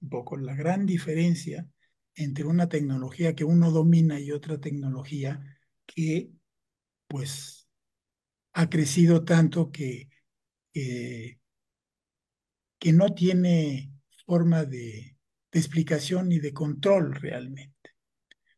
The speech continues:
No me estoy refiriendo a que salen de control y que nos van a... No, no, no estoy refiriéndome a eso, sino que no, no entienden, no, no,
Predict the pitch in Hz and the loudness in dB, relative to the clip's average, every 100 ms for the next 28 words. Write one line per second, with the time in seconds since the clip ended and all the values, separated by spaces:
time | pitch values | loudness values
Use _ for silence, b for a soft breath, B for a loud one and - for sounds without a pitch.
0 | _ 208 226 214 170 190 165 160 156 156 | _ 4 6 6 2 2 2 2 0 0
1 | 139 135 - 151 151 131 135 120 120 147 | -4 -6 -8 -4 -4 -4 -6 -8 -8 -8
2 | 139 135 - 147 139 147 143 151 135 123 | -8 -10 -12 -12 -8 -8 -4 -4 -4 -6
3 | 127 131 139 180 175 165 160 160 165 170 | -8 -12 -4 2 4 4 4 2 0 -2
4 | 160 156 139 147 147 147 135 139 180 175 | -4 -6 -8 -4 -2 -2 0 0 -2 -4
5 | 139 160 151 - b b b b b _ | -6 -6 -6 -8 b b b b b _
6 | _ _ _ _ _ _ - 175 180 240 | _ _ _ _ _ _ 2 6 8 8
7 | 262 - - _ 185 180 180 185 233 277 | 6 2 -12 _ 4 6 6 6 6 8
8 | 277 247 226 190 135 117 110 - _ _ | 6 8 8 8 4 0 -12 -18 _ _
9 | _ 175 175 175 196 214 | _ 2 2 0 -6 -8